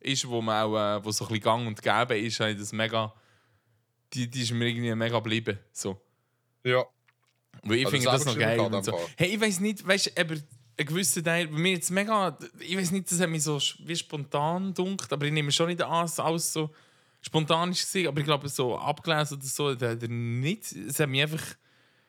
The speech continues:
Speaker 1: weiss nicht, es hat mich einfach mega, das hat mich irgendwie gecatcht, so.
Speaker 2: Ja, ja, ja.
Speaker 1: Hat mich wirklich nice gedunkt. Ja.
Speaker 2: Ja, okay. Jetzt, ah, jetzt kommt der, jetzt habe ich noch etwas sagen wegen der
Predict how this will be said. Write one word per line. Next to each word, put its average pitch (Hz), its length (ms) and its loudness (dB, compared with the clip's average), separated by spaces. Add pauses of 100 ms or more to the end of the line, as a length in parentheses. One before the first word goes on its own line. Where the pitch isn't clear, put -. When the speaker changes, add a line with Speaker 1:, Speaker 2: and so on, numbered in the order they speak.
(220)
Speaker 1:
weiss 123 180 2
nicht, 117 180 0
es - 40 -2
hat 123 80 2
mich 113 140 0
einfach 107 220 -4
mega, 104 480 -2
das - 140 -8
hat - 120 2
mich 120 80 -4
irgendwie 113 180 -4
gecatcht, - 640 -4
so. - 260 -10 (1080)
Speaker 2:
Ja, 135 300 2
ja, 120 220 -2
ja. 120 200 -2
Speaker 1:
Hat 101 80 -4
mich 101 340 -2
wirklich 95 220 -12
nice 95 320 -4
gedunkt. 95 280 -12 (1800)
Ja. 92 240 -2 (480)
Speaker 2:
Ja, 127 140 0
okay. 202 300 -6 (1700)
Jetzt, 104 260 -14
ah, 113 240 -6
jetzt - 180 -16
kommt - 220 -16
der, 95 100 -4
jetzt 92 160 -8
habe 90 120 -10
ich 90 40 -10
noch 90 80 -6
etwas 95 360 -10
sagen 95 240 -4
wegen 95 100 -6
der - 100 -18